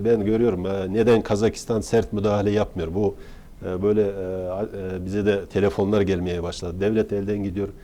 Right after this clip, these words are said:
bu karmaşayı durdurmak lazım, e, işte, e, ne olursa olsun, e, e, kontrolü sağlamak lazım." Tabii ondan sonra, e, gördük ki bu eş zamanlı, e, şeyler,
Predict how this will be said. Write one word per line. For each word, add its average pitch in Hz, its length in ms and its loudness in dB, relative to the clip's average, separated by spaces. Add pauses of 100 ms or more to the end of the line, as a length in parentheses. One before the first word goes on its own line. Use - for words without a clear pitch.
(320)
bu 101 80 -8
karmaşayı 98 520 0
durdurmak 98 500 -2
lazım, 98 360 -2 (460)
e, 87 60 -10 (540)
işte, - 220 -4
e, 90 880 -8
ne 110 100 6
olursa 101 360 4
olsun, 98 540 -2
e, 98 60 -6
e, 92 640 -8
kontrolü 101 460 -2
sağlamak 95 520 -2
lazım." 82 240 -8 (1300)
Tabii 127 140 6
ondan 127 320 8
sonra, 123 300 6
e, 107 480 6
gördük 110 380 4
ki 113 140 2
bu 110 120 8
eş 104 140 4
zamanlı, 104 720 0
e, 92 40 -2
şeyler, 98 420 2